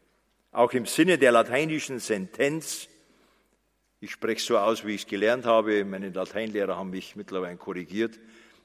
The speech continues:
dass das C wie ein K ausgesprochen wird. Wahrscheinlich gibt es von Cäsar Reden Tonbandaufzeichnungen.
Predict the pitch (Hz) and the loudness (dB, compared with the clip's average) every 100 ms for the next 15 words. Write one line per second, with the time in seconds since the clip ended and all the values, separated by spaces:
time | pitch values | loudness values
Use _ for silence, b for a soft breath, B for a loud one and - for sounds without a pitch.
0 | _ 95 - 101 - - 120 117 101 101 | _ -16 -12 -10 -6 -4 -2 -2 -2 -6
1 | 90 92 - 113 120 95 110 - 104 - | -6 -10 -4 0 0 -2 -6 -6 -12 -8
2 | 101 104 113 90 95 101 101 107 - 98 | -6 -4 -4 -4 -6 -6 -8 -10 -10 -10
3 | - 92 - 107 110 98 101 95 101 87 | -10 -10 -8 -6 -6 -6 -6 -6 -10 -12
4 | - 120 107 90 85 95 - 101 104 110 | -12 -8 -8 -8 -10 -12 -8 -8 -6 -8
5 | 113 110 | -8 -10